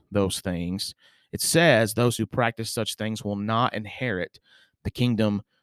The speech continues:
of God." That's a pretty severe consequence. But the problem is, people who practice these things, they think they are, they're righteous. You know, they think they are doing a good work,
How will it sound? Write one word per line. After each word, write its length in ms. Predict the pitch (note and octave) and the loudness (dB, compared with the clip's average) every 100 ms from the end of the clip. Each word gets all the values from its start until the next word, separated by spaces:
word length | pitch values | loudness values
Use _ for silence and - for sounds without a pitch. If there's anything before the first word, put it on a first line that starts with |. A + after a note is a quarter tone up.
| - | -2
of 140 | G#2 G2 | 0 2
God." 320 | B2 D#3+ F#2 | 6 6 4
That's 160 | G#2 | 0
a 40 | - | -4
pretty 320 | - C3+ A2 | 0 2 2
severe 680 | - - F#2+ A2+ A#2 G2+ - _ _ | 0 0 4 6 6 4 0 _ _
consequence. 800 | - F3+ G3+ - - - - - _ _ _ _ - | -2 0 0 -4 -10 -12 -14 -16 _ _ _ _ -2
But 120 | C3+ | 2
the 60 | C3+ | 6
problem 420 | F3 E3+ D3+ C3+ | 8 8 8 10
is, 400 | G#3 G3+ C#3 - - | 10 10 8 0 2
people 300 | E3+ - D#3+ | 4 6 4
who 140 | C#3 | 4
practice 520 | - D#3 D#3 - C#3 | 2 4 4 4 -2
these 240 | - G#2+ - | 0 -2 0
things, 300 | A#2 A2+ A#2+ | -2 -2 0
they 140 | C3 | 0
think 320 | B2+ D3+ G3 | 2 0 2
they 100 | - | 4
are, 160 | A#2+ A2+ G2 - | 4 4 0 0
they're 160 | B2 | 2
righteous. 760 | A2+ B2+ A3+ - - - - - _ _ _ _ - | 4 4 2 0 -6 -6 -10 -14 _ _ _ _ 0
You 60 | A2+ | 6
know, 80 | |
they 80 | C#3+ | 6
think 320 | C3 F3+ G3+ | 8 6 6
they 100 | D#3+ | 8
are 80 | C#3 | 8
doing 400 | A#2+ F3+ G#3+ D#3+ | 8 10 10 8
a 60 | C3 | 6
good 240 | B2+ C#3+ | 6 6
work, 580 | G2+ B2 - A#1+ - | 6 4 4 2 -6